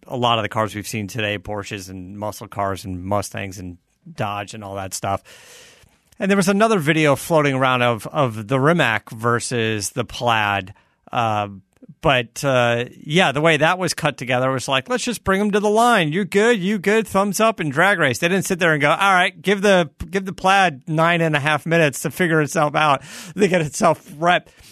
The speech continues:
It has to stretch first." <laughs> Uh,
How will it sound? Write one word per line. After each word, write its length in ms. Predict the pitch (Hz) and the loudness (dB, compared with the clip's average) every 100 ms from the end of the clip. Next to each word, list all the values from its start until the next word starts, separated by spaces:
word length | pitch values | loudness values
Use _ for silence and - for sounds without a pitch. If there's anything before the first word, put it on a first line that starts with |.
| - | -2
It 80 | 170 | 0
has 160 | 156 | 0
to 100 | - | -2
stretch 500 | 156 - - 160 - | -4 -4 0 0 0
first." 420 | - 147 123 - _ _ _ | 0 0 0 -2 _ _ _
<laughs> 100 | - 123 - - 139 - 208 - 156 - - 247 269 - - - | -10 -10 -12 -14 -10 -2 -2 -2 -10 -8 -12 -12 -14 -16 -18 -4
Uh, 320 | 165 165 156 | 0 2 0